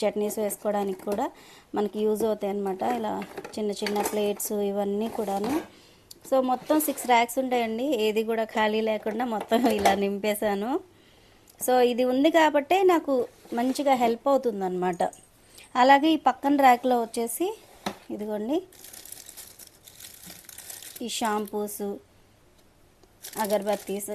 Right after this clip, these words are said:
ఇవి ఉంటాయి. కిచెన్ కాబట్టి ఎంత జిడ్డు పట్టేస్తుంటది, ఎప్పటికప్పుడు తుడుచుకోవాలి. ఇవి వచ్చేసి బ్లెండరు, హ్యాండ్ బ్లెండరు, కేక్స్ అవి చేసుకుంటాం కదా.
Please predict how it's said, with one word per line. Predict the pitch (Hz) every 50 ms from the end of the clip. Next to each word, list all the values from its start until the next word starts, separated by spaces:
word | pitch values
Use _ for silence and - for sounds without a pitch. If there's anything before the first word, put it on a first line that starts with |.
| - - - 226
ఇవి | 208 202 214
ఉంటాయి. | 202 202 196 208 190 185 185 233 277 330 370 370 - _ _ _ _ _ _ _ -
కిచెన్ | - 220 - 254 254 262 254
కాబట్టి | 233 226 226 220 254 254 247
ఎంత | 233 226 226 240 226 220 - _ _ - - - - - _ -
జిడ్డు | 202 226 202 247 220
పట్టేస్తుంటది, | 247 233 - 254 247 247 - - 240 226 214 226 208 220
ఎప్పటికప్పుడు | 202 - 220 - 214 208 - 220 -
తుడుచుకోవాలి. | 240 220 220 - - - 233 220 202 196 202 233 262 320 - - - - - - - 233
ఇవి | 233 220 226
వచ్చేసి | 226 220 - 233 233 226 - 302 262 226
బ్లెండరు, | 233 226 220 214 214 226 220 214 226 277 330 381 - - _ _ _ _ _ _ _ _ _ _ _ _ _ - - _ -
హ్యాండ్ | 240 226 220 226 226 214
బ్లెండరు, | 226 214 208 208 208 208 214 208 - 233
కేక్స్ | 226 220 214 - - 233
అవి | 214 208 202 -
చేసుకుంటాం | 202 196 - - - 220 208 196 202 196 190 185
కదా. | 185 175 220